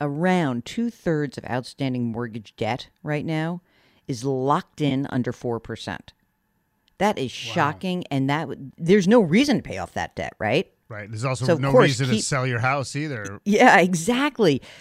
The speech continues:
Speaker 1: So I think that's one part of it. I mean, the student loan stuff, it stinks, but, you know, it's not that new. And we haven't seen,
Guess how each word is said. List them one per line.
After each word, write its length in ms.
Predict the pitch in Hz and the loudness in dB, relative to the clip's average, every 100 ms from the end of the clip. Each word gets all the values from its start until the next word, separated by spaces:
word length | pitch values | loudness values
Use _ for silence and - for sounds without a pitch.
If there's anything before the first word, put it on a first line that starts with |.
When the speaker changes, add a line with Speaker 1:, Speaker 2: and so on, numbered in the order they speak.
| - | -20
Speaker 1:
So 300 | - - 220 - | -6 0 0 0
I 100 | 202 | -6
think 300 | - 320 - | 0 0 4
that's 240 | 214 - | 2 4
one 280 | 180 156 143 | -2 -2 -2
part 200 | 135 110 | -4 -4
of 60 | |
it. 180 | 101 - _ | -8 -10 _
I 80 | 240 | -2
mean, 220 | 262 269 | 0 0
the 100 | 240 | -2
student 360 | 247 - 233 277 | -6 -2 0 0
loan 300 | 220 190 226 | 0 0 0
stuff, 380 | 233 - 269 - _ | -2 -4 -4 -6 _
it 180 | 202 - | -4 -4
stinks, 600 | - - 139 160 214 - | -12 -6 -2 -2 -6 -4
but, 260 | 196 190 - | -2 -2 0
you 100 | 277 | 0
know, 220 | 254 240 | 2 0
it's 200 | - 196 | -4 -2
not 260 | 240 277 151 | 0 -2 0
that 240 | 151 151 | -2 0
new. 480 | 135 143 151 120 139 _ | 2 2 2 0 -8 _
And 520 | 147 147 147 147 147 - - - - - | -2 0 0 -2 -4 -8 -20 -20 -20 -20
we 360 | - 180 185 180 | -14 -6 -2 2
haven't 300 | 175 160 151 | 2 2 -6
seen, 680 | - 165 151 147 143 143 | -6 -4 0 0 0 -4